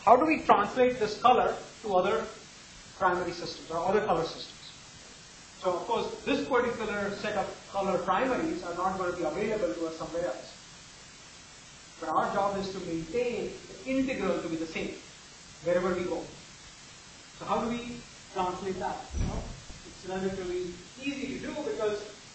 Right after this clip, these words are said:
let's say we end up with a new set of primary, we can measure what the primary is. Right? So now we can generate, uh, a particular mixing value for each wavelength.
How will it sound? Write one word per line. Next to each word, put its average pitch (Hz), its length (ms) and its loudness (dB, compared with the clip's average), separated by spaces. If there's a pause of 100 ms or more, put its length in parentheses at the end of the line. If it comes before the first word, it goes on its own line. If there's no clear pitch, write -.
(120)
let's 233 140 -4
say 247 140 2
we 240 160 -2
end 220 160 0
up 240 120 0
with 220 140 0
a - 80 0
new 277 140 -2
set 233 160 2
of - 160 0
primary, 165 400 -2
we 220 120 -8
can 208 120 -6
measure 254 260 4
what 175 140 0
the - 60 0
primary 151 520 -6
is. - 80 -10 (580)
Right? 254 160 -6
So 202 120 -6
now 214 200 0
we 220 80 -6
can 185 140 -6
generate, 220 440 0 (600)
uh, 175 200 0 (100)
a 254 80 0
particular 226 720 6 (160)
mixing 240 380 -4
value 175 420 0 (220)
for 185 160 2
each 202 200 -6 (120)
wavelength. 196 340 0